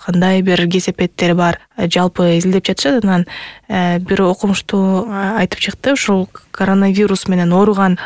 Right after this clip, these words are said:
э, эненин баласында, а, мындай антитела пайда болгонун байкашыптыр да. Э, мындай учурлар деле бизде болсо керек, балким. Бала мындай дене карды соо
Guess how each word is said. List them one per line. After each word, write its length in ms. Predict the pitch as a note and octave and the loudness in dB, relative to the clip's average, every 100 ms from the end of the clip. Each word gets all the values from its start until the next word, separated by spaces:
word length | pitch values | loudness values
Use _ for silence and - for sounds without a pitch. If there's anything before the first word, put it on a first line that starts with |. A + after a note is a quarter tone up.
| - | -4
э, 360 | F#3+ F3 F3 G3+ | 0 2 2 4
эненин 420 | G3+ G3 F3 E3 - - - | 4 4 4 2 -4 -10 0
баласында, 600 | F#3+ F#3+ F#3 G3 F3+ G3 | 2 2 0 0 2 2
а, 840 | A#3 A3+ A3 - G3 F3 F3 F3 - | 4 2 2 0 -2 -4 -4 -8 -2
мындай 160 | F3+ E3+ | 0 2
антитела 760 | F#3 F3+ - G3+ F3 E3 - - | 2 0 -2 -2 0 -2 -4 -6
пайда 220 | F3 E3+ | -2 0
болгонун 340 | F3 F3 F3 E3+ | 0 0 0 -2
байкашыптыр 520 | F3 - - - F#3+ | -2 -4 -8 -6 -4
да. 180 | A#3 A#3+ - - | -4 -4 -10 -16
Э, 220 | B3 F3+ F3 | -4 0 2
мындай 580 | F#3 G3 G3 F#3+ G3 | 2 4 2 2 -2
учурлар 680 | G3+ C4 B3+ G#3 G#3+ G#3 G3 | -4 -8 -4 -2 0 2 2
деле 220 | G3 G3 | 2 2
бизде 300 | F3+ F#3+ G3 | 0 0 2
болсо 380 | F3+ F#3+ G3 A3 | 2 0 0 0
керек, 220 | A3 C#4+ - - G#3 | 0 -2 -4 -10 -4
балким. 440 | F#3 F3 - E3+ - _ _ | -2 -2 -2 -4 -6 _ _
Бала 480 | F#3+ F#3+ F#3+ A3+ A#3+ G#3 | 0 2 4 4 4 2
мындай 560 | F#3 F#3+ F#3+ F#3 F3 - | 2 2 0 0 -2 0
дене 300 | F#3+ F#3 F#3+ | 0 2 0
карды 320 | F#3 F3+ F3+ | -2 -2 -2
соо 500 | - G#3+ A3 A3+ | -4 -2 2 2